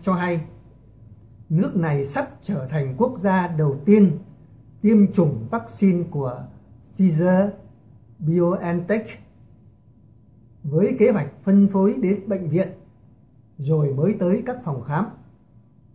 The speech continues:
Từ ngày mùng tám tháng mười hai,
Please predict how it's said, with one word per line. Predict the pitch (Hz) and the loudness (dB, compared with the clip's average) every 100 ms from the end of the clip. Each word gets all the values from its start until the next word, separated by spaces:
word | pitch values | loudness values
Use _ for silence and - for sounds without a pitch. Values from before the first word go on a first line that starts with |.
| - _ _ _ _ - _ _ _ _ _ _ - - _ - | -20 _ _ _ _ -20 _ _ _ _ _ _ -20 -20 _ -2
Từ | 175 | -2
ngày | 180 | 0
mùng | 156 151 151 | 0 -2 0
tám | 165 226 | 0 0
tháng | 233 | 2
mười | 202 165 | 2 2
hai, | 185 185 | 2 2